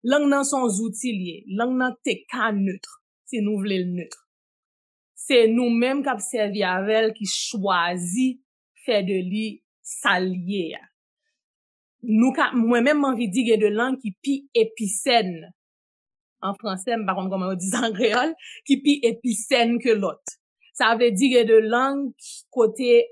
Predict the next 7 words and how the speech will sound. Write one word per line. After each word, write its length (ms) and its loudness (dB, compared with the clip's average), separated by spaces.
aksan 880 -2
sou 640 -6
feminen 880 0
maskilen, 880 -4
an 220 -6
pa 560 2
ehm. 800 -2